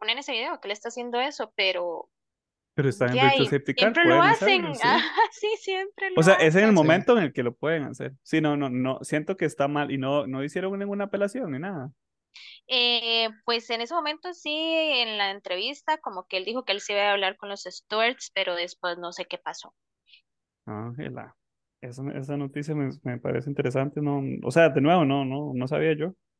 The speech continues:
Speaker 2: Vamos a
Speaker 3: Sí,
Speaker 2: buscar.
Speaker 3: ahí el enredo fue que en la carrera nada más pusieron la, el bannercito que ponen en la carrera de la,
Speaker 1: Ujú.
Speaker 3: del penalti, pero no habían explicado por qué.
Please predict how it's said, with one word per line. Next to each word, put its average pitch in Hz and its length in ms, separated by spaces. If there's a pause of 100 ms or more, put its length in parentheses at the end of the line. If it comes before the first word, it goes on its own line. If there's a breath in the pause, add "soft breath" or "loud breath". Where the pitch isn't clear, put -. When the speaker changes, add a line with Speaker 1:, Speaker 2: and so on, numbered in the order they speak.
(460)
Speaker 2:
Vamos 135 240
a 147 40
Speaker 3:
Sí, - 0
Speaker 2:
buscar. 156 380
Speaker 3:
ahí 160 200
el 170 100
enredo 185 440
fue 185 280
que 196 260 (300)
en 143 160
la 135 80
carrera 139 320
nada 170 120
más 170 180
pusieron 156 340
la, 131 380 (300)
el 139 120
bannercito 135 520
que 151 80
ponen 165 260
en 160 100
la 135 80
carrera 147 380 (100)
de 143 180
la, 123 360 (400)
Speaker 1:
Ujú. 254 340 (140)
Speaker 3:
del 131 160
penalti, 190 560 (480)
pero 143 120
no 139 60
habían 147 160
explicado 151 520
por 123 200
qué. 143 220